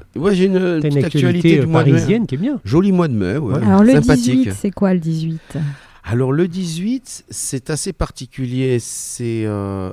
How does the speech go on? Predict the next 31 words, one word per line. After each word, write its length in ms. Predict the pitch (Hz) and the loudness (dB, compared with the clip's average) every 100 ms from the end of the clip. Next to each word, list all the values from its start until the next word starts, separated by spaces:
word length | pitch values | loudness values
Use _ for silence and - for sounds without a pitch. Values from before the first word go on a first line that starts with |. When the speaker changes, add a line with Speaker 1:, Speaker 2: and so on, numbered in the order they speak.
| - | -4
Speaker 1:
un 160 | 117 | -2
hommage, 360 | 151 170 175 143 | 0 0 -2 -4
en 80 | 123 | -4
fait, 300 | 156 151 123 | -6 -6 -4
euh, 200 | 113 107 - _ _ _ - - _ _ | -4 -6 -10 _ _ _ -20 -20 _ _
fait 440 | - - - 147 | -20 -20 -8 -4
au, 280 | 127 110 98 | -2 -2 -4
au, 200 | - 110 - | -6 -8 -6
au, 600 | 101 95 85 90 90 - | -4 -4 -4 -8 -12 -12
aux 60 | - | -10
chansons 600 | - 160 147 - 156 170 | -4 -4 -2 -4 -4 -4
qu'ont 160 | - 127 | -4 -6
écrit 240 | 127 - | -6 -6
Michel 260 | 131 147 175 | -4 -4 -4
Legrand 220 | 156 156 | -4 -4
et, 140 | 160 135 - | -4 -6 -6
et 60 | 131 | -8
Claude 220 | 151 151 | -6 -4
Nougaro. 420 | 135 120 117 135 214 | -4 -2 -4 -4 -2
Speaker 3:
Hmm. 200 | 196 175 - - _ _ _ _ _ | 0 -2 -8 -20 _ _ _ _ _
Speaker 1:
Parce 240 | - 98 - | -12 -10 -8
que, 140 | - | -2
euh, 680 | 107 98 95 90 87 82 80 | 0 0 0 -2 -2 -4 -6
il 40 | 92 | -8
faut 120 | 107 | -6
savoir 240 | 127 123 | -6 -6
que 80 | - | -8
c'est 60 | 107 | -8
quand 120 | 113 | -2
même, 200 | 117 120 | 0 0
euh, 140 | 104 | -2